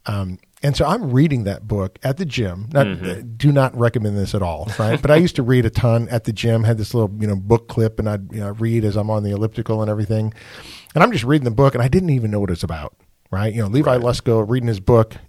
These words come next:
Speaker 1: and, uh, chapter three is where she passes. And I, I totally wasn't ready for it.
Speaker 2: Mm.
Speaker 1: And I'm literally on the, <laughs> on the elliptical machine crying in the gym.
Speaker 2: <laughs> Right.
Speaker 1: Right? And I'm looking around going, "I must look like a complete fool."
Speaker 2: <laughs>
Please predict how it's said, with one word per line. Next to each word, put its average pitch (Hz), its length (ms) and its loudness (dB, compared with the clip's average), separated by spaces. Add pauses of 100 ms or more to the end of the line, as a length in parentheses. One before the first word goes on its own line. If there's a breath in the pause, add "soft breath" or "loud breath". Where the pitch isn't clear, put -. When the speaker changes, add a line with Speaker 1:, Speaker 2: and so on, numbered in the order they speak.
Speaker 1:
and, 120 200 0
uh, 104 120 -2
chapter 143 380 0
three 123 520 -4
is 104 260 -6
where 107 520 -2
she - 200 -4
passes. - 580 -4 (160)
And 120 100 0
I, 110 180 -2 (120)
I 120 140 -8
totally 135 320 4
wasn't 101 280 -2
ready 92 220 -6
for 80 220 -10
it. - 100 -16
Speaker 2:
Mm. 82 200 -14 (440 loud breath)
Speaker 1:
And 127 140 -4
I'm 123 200 -2
literally 143 420 4
on 127 260 -2
the, - 260 4 (200)
<laughs> - 200 -2
on 208 60 4
the 196 80 4
elliptical 139 400 2
machine 110 280 0 (600 loud breath)
crying 147 680 4
in 139 260 4
the 110 80 2
gym. 104 560 2
Speaker 2:
<laughs> - 40 -10
Right. 101 340 -4
Speaker 1:
Right? 131 280 -2
And 131 100 -6
I'm 127 100 -8
looking 139 220 -8
around 120 320 -4
going, 95 260 -6
"I 135 200 0
must 170 260 0
look 101 260 -2
like 87 240 -4
a 87 60 -6
complete 104 560 -4
fool." 98 640 0
Speaker 2:
<laughs> - 80 -6